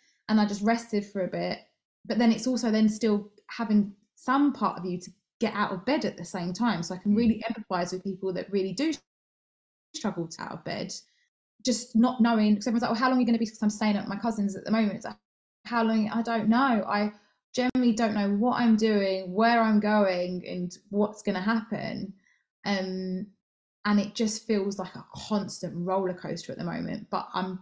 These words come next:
Speaker 1: feel like I've just got to feel it and allow myself to sort of go through this stage.
Speaker 2: Yep. There's, like, that, that's a hundred percent what everyone needs to do at some point.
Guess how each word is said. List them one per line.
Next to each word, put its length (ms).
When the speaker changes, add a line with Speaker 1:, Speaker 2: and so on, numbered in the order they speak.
Speaker 1:
feel 220
like 260
I've 180
just 280
got 180
to 80
feel 420
it 240
and 160
allow 320
myself 580
to 100
sort 200
of 120
go 180
through 320
this 240
stage. 600
Speaker 2:
Yep. 180
There's, 240
like, 220
that, 200
that's 380
a 40
hundred 280
percent 180
what 140
everyone 400
needs 220
to 80
do 200
at 140
some 160
point. 260